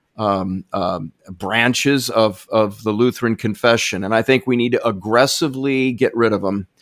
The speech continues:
I think we need to go after 'em, and, and we need to quit pussyfooting around. Um, this is, uh, you know, w-, th-, there are, uh, I just ran across an R S O of Synod that has, that's promoting homosexuality.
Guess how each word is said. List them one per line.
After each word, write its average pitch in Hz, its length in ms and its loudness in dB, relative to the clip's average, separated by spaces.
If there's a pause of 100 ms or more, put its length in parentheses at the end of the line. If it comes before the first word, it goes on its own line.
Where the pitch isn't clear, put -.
(340)
I 110 120 2
think 117 180 0
we 120 100 0
need 120 100 2
to 117 80 4
go 110 220 2
after 113 440 0
'em, 101 240 -4
and, 104 380 -4
and 110 140 -2
we 110 80 -2
need 120 100 0
to 123 60 -2
quit - 260 0
pussyfooting 110 560 0
around. 98 600 0 (420)
Um, 92 420 2
this 113 240 0
is, 110 220 -4
uh, 95 220 4 (280)
you 139 80 2
know, 110 140 6
w-, 120 320 2
th-, 135 220 -2
there 147 180 4
are, 135 280 4
uh, 123 280 0
I 127 80 2
just 135 240 -4
ran 131 180 2
across 123 480 2
an 110 160 -4
R 123 200 6
S 120 200 0
O 120 160 4
of 113 120 2
Synod 113 560 -2 (500)
that 120 140 4
has, 117 440 2
that's - 240 -2
promoting 120 520 2
homosexuality. 101 1040 0